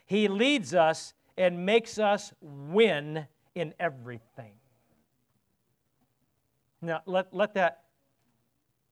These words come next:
move on your head for a minute. He makes us win in everything.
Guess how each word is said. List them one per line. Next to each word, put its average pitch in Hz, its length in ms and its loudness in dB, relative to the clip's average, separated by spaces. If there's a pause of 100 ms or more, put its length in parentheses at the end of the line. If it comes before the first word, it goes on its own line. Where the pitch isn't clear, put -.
(120)
move 160 240 -6
on 139 120 -6
your 127 80 -12
head 117 180 -8
for 120 60 -14
a 113 40 -16
minute. 104 180 -18 (1700)
He 180 160 -8
makes 190 260 -4
us 175 140 -10
win 143 320 -8
in 131 120 -8
everything. 127 440 -10